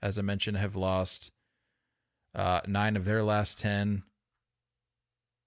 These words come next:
They are thirty-five and forty-two.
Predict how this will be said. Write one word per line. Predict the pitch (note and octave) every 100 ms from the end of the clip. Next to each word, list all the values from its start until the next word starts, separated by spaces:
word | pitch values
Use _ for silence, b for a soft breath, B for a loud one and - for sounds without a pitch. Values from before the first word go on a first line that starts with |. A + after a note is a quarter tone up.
| _ _ _ _ _ _ _ _ _ _ _ _ _ -
They | G#2+
are | F2+
thirty-five | - G2+ F#2+ G2 F#2+
and | F#2
forty-two. | G#2 F#2+ E2+ - A#2 A#2